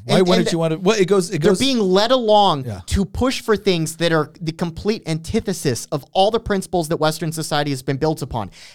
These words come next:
Speaker 2: And that is on purpose.
Speaker 1: Yeah.
Speaker 2: That is the stated goal of wokeism, is dismantling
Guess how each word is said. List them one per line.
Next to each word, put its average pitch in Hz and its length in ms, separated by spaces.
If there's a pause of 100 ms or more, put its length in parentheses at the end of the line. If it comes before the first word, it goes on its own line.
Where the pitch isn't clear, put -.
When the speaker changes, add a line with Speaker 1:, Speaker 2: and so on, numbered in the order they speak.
(120)
Speaker 2:
And 185 180
that 214 300
is 214 300
on 254 280
purpose. 294 1040
Speaker 1:
Yeah. 110 160 (160)
Speaker 2:
That 277 180
is 285 140
the 214 200 (120)
stated 285 680
goal 311 540 (320)
of 208 220
wokeism, 190 680
is 196 180
dismantling 233 1120